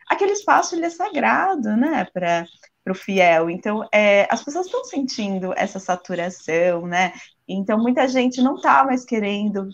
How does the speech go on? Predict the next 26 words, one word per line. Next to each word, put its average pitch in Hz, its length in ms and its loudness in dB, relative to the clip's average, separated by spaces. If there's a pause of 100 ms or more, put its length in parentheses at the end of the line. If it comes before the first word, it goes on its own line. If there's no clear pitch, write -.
(160)
ficar 202 320 0
envolvida 190 720 -4
com 185 160 -14
política 180 500 -10
dentro 175 320 -12
da 175 100 -6
igreja. 180 800 -2 (380)
Então, 226 460 0
eu 247 180 2
penso 262 380 -2
que 277 340 -4
o 226 80 -4
voto 233 280 2
evangélico, 240 680 0
ele 208 240 -2
vai, 202 460 0 (720)
talvez, 202 600 2
ter 202 220 2
realmente 208 760 -2
uma, 190 500 2
um 196 100 -2
desvio 196 640 -4 (240)
de 165 420 -8
Bolsonaro 175 580 -4
pra 165 140 -10
Lula. 175 360 -8